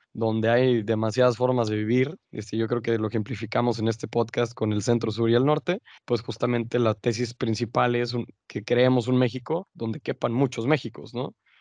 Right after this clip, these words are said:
Entonces, genuinamente se me hace algo muy bonito, creo que es una reflexión muy padre y es un libro como de ciento cincuenta páginas, entonces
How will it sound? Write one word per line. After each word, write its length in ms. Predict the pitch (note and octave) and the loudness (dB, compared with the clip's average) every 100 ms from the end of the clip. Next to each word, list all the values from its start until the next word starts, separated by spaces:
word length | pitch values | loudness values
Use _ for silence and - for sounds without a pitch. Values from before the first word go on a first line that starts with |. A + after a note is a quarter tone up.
| _ | _
Entonces, 720 | - A#2+ A#2 A#2 A#2 B2+ A#2 | -8 -6 -4 -4 0 0 0
genuinamente 480 | A2 A#2 C3 C3+ C3 | -2 -2 -2 -2 -4
se 80 | B2 | -4
me 100 | A#2+ | -2
hace 140 | A#2 | 0
algo 140 | B2+ A#2+ | 0 2
muy 120 | A#2+ | 2
bonito, 380 | A#2 A2+ A2+ D#3 | 4 2 0 -4
creo 160 | A#2+ | -4
que 80 | A2+ | -6
es 60 | A2+ | -2
una 140 | A#2+ | 2
reflexión 360 | A#2 A2 - A2 | 2 -2 -4 0
muy 140 | A2 | 0
padre 320 | G#2+ A2+ A#2+ | 2 2 4
y 80 | C#3 | 2
es 80 | A2 | 2
un 80 | A#2 | 2
libro 240 | A2+ A#2+ | 4 2
como 260 | A#2 A2 G2+ | 0 -4 -6
de 140 | A2 C3 | -8 -12
ciento 260 | - A2 A2+ | -2 0 2
cincuenta 320 | A2+ A2+ G#2+ | 2 2 2
páginas, 480 | - - - A2+ G#2 | -2 -4 -2 -2 -2
entonces 560 | G#2 G#2+ G#2+ B2 A2 | -4 -4 -2 0 -2